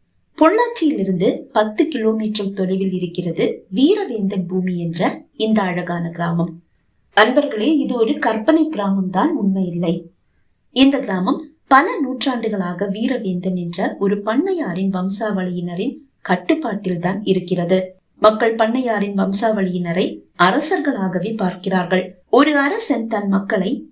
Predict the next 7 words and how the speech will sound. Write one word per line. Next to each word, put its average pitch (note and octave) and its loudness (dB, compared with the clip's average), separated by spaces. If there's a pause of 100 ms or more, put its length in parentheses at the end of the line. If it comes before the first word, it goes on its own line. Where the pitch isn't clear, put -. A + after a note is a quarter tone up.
(120)
எப்படி C4 2
திறம்பட B3+ 0
வழி F#3+ 0
நடத்துவாரோ, F#3+ -4 (140)
அதே G3 2
போன்று F3+ -2 (300)
அவர்களும் G3 0